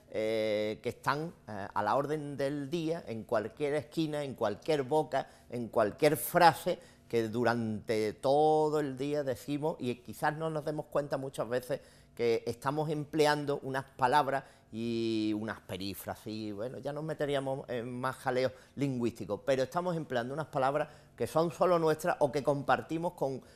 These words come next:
un entorno, eh, muy determinado. Así pues, sepamos de qué estamos hablando y de qué palabra,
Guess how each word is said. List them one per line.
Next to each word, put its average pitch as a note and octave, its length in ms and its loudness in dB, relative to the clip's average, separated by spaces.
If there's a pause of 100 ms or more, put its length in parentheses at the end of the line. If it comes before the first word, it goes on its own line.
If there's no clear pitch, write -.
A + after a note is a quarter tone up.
(140)
un E3 220 2
entorno, D3 800 4
eh, G#2 720 2
muy C#3+ 220 0
determinado. A2 720 -2
Así C#3 260 0
pues, F3+ 280 6 (280)
sepamos C#3+ 840 4
de A#2 160 -2
qué C3+ 80 -2
estamos C#3+ 400 -4
hablando D3 560 -2
y C3+ 100 -2
de C3 160 2
qué C#3+ 100 0
palabra, D3+ 520 2